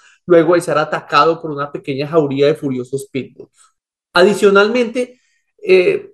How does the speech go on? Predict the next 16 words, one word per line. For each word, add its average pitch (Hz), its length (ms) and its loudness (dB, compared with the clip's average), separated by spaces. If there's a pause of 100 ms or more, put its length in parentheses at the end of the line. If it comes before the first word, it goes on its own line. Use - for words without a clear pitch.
la 196 260 2
tenencia 214 520 -2
irresponsable 196 640 -4
de 214 60 -4
mascotas 196 520 -2
se 220 100 -6
puede 165 240 -2
volver 185 420 2
también 196 360 -2
un 196 200 -8
problema 208 420 2
ambiental 190 760 -8
y 220 120 -4
de 214 60 -2
salud 143 380 -6
pública. 240 460 -6